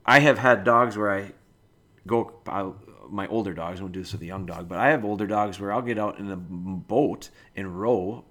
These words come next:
or my wife will kayak, and let the dog swim behind and le-, and go swim around the island. And that's a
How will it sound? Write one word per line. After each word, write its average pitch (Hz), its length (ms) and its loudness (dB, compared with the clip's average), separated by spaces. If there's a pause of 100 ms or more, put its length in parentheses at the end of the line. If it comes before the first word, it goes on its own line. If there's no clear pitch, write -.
(280)
or 87 300 -10 (240)
my 92 160 -8
wife 101 240 -6
will 78 80 -12
kayak, 98 580 -4 (420)
and 107 280 -2
let 120 180 2
the 110 60 -2
dog 113 260 2
swim 117 320 -6
behind 101 600 -6 (440)
and 92 140 -10
le-, - 120 -12
and 92 160 -8
go 101 120 -4
swim 113 320 -4
around 117 240 -2
the 123 80 -2
island. 90 480 -6
And 85 120 -12
that's 101 220 -10
a 117 140 -4